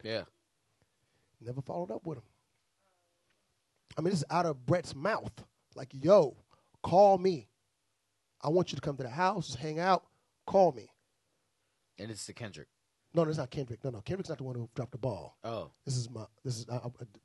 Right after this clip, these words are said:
Speaker 2: my friend's name. Be, be, I don't wanna call him
Speaker 3: Okay.
Speaker 2: out 'cause he might
Speaker 3: Yeah,
Speaker 2: be
Speaker 3: yeah.
Speaker 2: watching.
Speaker 3: Yeah.
Speaker 2: If you watching, you know what the fuck I'm talking about. And, um, um, it didn't, it, it didn't happen. You know,
Speaker 3: Mm.
Speaker 2: and I looked at
Speaker 3: That's
Speaker 2: it and
Speaker 3: a
Speaker 2: I was
Speaker 3: big
Speaker 2: like,
Speaker 3: bag to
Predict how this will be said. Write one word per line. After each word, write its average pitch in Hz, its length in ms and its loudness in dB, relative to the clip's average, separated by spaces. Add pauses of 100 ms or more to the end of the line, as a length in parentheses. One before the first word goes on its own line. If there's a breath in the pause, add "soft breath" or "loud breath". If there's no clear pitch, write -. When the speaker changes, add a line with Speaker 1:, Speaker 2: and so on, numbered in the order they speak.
Speaker 2:
my 120 120 -8
friend's 123 280 -10
name. 120 160 -8
Be, 117 160 -8 (160)
be, 110 240 -14 (400)
I 120 60 -10
don't 117 140 -10
wanna 104 160 -14 (320)
call 123 160 -4
him 113 60 -4
Speaker 3:
Okay. 131 120 -4
Speaker 2:
out 104 100 -6
'cause 117 120 -8
he 127 40 -4
might 120 140 -4
Speaker 3:
Yeah, 113 60 2
Speaker 2:
be 107 60 2
Speaker 3:
yeah. 98 60 0
Speaker 2:
watching. - 260 -4 (240 loud breath)
Speaker 3:
Yeah. 131 260 0 (200)
Speaker 2:
If 120 180 -2
you 147 100 10
watching, 147 420 6
you 139 140 4
know 151 140 8
what 135 180 6
the - 60 -20
fuck 143 140 -2
I'm 120 80 -12
talking 127 260 2
about. - 160 -14 (1080 loud breath)
And, 147 360 4
um, 135 440 2 (880)
um, 147 400 0 (300)
it 147 120 -4
didn't, 180 300 -2
it, 147 140 -8 (100)
it 139 200 -6
didn't 165 140 -4
happen. 208 340 -4 (580)
You 95 520 -8
know, 156 160 0
Speaker 3:
Mm. 165 100 -14
Speaker 2:
and 143 140 -6
I 147 140 -2
looked 160 360 -2
at 143 60 0
Speaker 3:
That's 135 80 -2
Speaker 2:
it - 20 -4
and 127 80 -6
Speaker 3:
a - 20 -6
Speaker 2:
I - 40 -4
was 139 60 0
Speaker 3:
big - 60 -4
Speaker 2:
like, 135 120 -2
Speaker 3:
bag 90 260 -8
to 76 100 -18